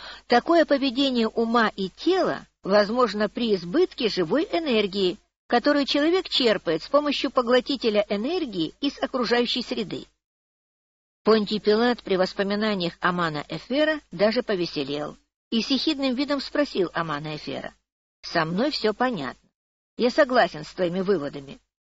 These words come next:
А себя ты не считаешь владельцем поглотителя живой энергии?»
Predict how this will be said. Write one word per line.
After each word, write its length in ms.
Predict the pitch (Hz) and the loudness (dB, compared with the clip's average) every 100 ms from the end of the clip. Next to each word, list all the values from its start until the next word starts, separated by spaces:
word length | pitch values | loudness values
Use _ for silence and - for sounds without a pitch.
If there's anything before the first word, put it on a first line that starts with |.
| - | -2
А 120 | 269 | 0
себя 520 | - 302 254 170 - - | 0 2 2 0 -4 -2
ты 100 | 240 | 0
не 100 | 254 | 0
считаешь 640 | - 294 370 370 302 - | -2 -2 -2 0 -2 0
владельцем 580 | 262 233 226 190 196 185 | 0 2 0 0 -4 -2
поглотителя 800 | 190 202 202 - 359 214 175 170 | 0 0 0 -2 -2 0 0 -2
живой 340 | 185 202 294 | -2 -2 -2
энергии?» 580 | - 294 196 139 135 127 | -2 -2 -2 -4 -10 -14